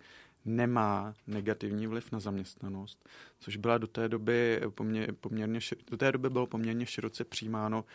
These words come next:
že zvýšení minimální mzdy, eh, zvyšuje nezaměstnanost a snižuje zaměstnanost. On tedy, eh, prokázal na své studii fast foodových řetězců ve státech New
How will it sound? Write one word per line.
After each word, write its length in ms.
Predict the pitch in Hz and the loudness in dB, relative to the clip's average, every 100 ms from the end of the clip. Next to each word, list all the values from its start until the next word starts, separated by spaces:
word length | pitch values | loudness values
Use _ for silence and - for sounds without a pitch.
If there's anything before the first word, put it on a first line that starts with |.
| - - | -20 -8
že 120 | - | -6
zvýšení 420 | 107 107 - 117 | -4 -4 -2 0
minimální 520 | 117 110 110 104 110 113 | 0 2 2 2 2 0
mzdy, 380 | 107 107 110 | -2 0 0
eh, 380 | - - - - 104 101 98 98 98 - | -2 -20 -20 -6 -2 0 0 -2 -4 -8
zvyšuje 640 | - 107 107 - 117 110 104 - | -8 -4 -2 2 4 4 2 -4
nezaměstnanost 1120 | 101 104 107 104 101 - 107 104 101 117 - - | -2 0 2 0 -2 -6 -4 -2 -4 -6 -10 -14
a 40 | |
snižuje 360 | - 104 107 104 | -8 -6 -4 -2
zaměstnanost. 760 | 104 104 - 104 107 - _ - - - - | -2 -4 -4 -6 -6 -10 _ -20 -20 -18 -4
On 160 | 110 110 | -2 0
tedy, 520 | 107 113 113 117 - | 4 6 6 4 2
eh, 40 | - 104 104 - | -4 -4 -4 -4
prokázal 960 | 110 104 - 104 107 110 107 110 113 110 107 | -4 -4 0 0 2 2 4 4 2 -2 -4
na 120 | 107 | -6
své 260 | - 110 | -2 -4
studii 340 | - - 110 110 | -2 -4 -2 -2
fast 340 | - 107 - | 0 -4 -2
foodových 400 | 113 104 107 110 | -4 -2 -2 -2
řetězců 640 | 107 - - - - 110 - - - - | -4 -4 -10 -10 -6 -6 -6 -18 -20 -8
ve 60 | 104 | -8
státech 460 | - 101 107 - | -4 -4 -4 -6
New 120 | 107 | -4